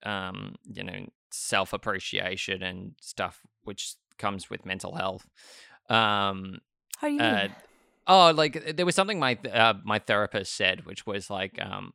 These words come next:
Speaker 1: all about self-love and self-appreciation, because I used to be one of those people who didn't really appreciate <laughs> myself very much. But now that I have a lot more self-respect and self-love, it's sort of like a lot of the things that used to make me go, "Oh, I feel really insecure about my,"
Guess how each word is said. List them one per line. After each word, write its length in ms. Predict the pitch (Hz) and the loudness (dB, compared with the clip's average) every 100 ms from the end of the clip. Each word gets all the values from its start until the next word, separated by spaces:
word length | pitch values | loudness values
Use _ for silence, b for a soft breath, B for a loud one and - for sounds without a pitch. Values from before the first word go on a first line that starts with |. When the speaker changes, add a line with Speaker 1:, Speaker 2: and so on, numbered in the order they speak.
| - | -6
Speaker 1:
all 160 | 107 | -4
about 240 | 104 95 - | 0 -2 -2
self-love 920 | 104 95 - - _ _ 104 90 92 | -2 -2 -6 -20 _ _ -4 -2 -2
and 140 | 92 | -4
self-appreciation, 1040 | - 92 98 - 92 - 92 92 - 98 104 - b b b b - | -8 -8 -8 -10 -8 -6 -4 -4 -2 -4 -6 -16 b b b b 0
because 260 | 110 107 | 2 6
I 100 | 107 | 6
used 160 | 110 104 | 6 4
to 60 | |
be 100 | 110 | 2
one 140 | 104 104 | 2 2
of 60 | |
those 140 | 98 98 | 0 0
people 240 | 107 101 101 | -2 -2 -4
who 60 | |
didn't 200 | 104 101 | -4 -4
really 200 | 101 95 | -2 -2
appreciate 560 | 92 - 92 - 98 107 | -2 -4 -6 -2 0 0
<laughs> 100 | - | -4
myself 380 | - - 107 107 | -6 -2 -2 0
very 200 | 113 95 | -2 0
much. 300 | 95 95 - B B B | -2 -6 -10 B B B
But 120 | 139 123 | 2 6
now 220 | 127 127 | 6 8
that 80 | 123 | 8
I 100 | 120 | 10
have 180 | 117 113 | 8 6
a 40 | |
lot 220 | 104 98 | 2 0
more 160 | 107 104 | 0 -4
self-respect 880 | - 104 98 - 95 - 101 98 - | 0 0 0 -4 -8 0 0 0 -6
and 220 | 98 95 | -10 -8
self-love, 680 | - 95 107 104 95 98 - b b b b - | -6 -6 -2 -2 -2 -6 -14 b b b b -2
it's 200 | 110 - | -2 0
sort 140 | 120 | 0
of 80 | 107 | 2
like 220 | 110 107 - | 2 0 -2
a 80 | |
lot 220 | 110 107 110 | -2 -2 -2
of 160 | 104 | -4
the 100 | 110 | -8
things 340 | - 107 107 - | -4 -4 -4 -6
that 160 | 95 | -8
used 200 | 101 98 | -6 -6
to 60 | 104 | -6
make 200 | 101 92 | -6 -8
me 100 | 101 | -8
go, 160 | 98 101 | -8 -6
"Oh, 180 | - 220 | 0 2
I 140 | 190 185 | 2 0
feel 160 | 180 | -2
really 240 | 160 147 147 | -2 -4 -6
insecure 520 | 151 - - 160 139 | -6 -10 -6 -2 0
about 320 | 110 110 101 | 4 4 4
my," 420 | 104 98 98 107 | -2 -6 -6 -10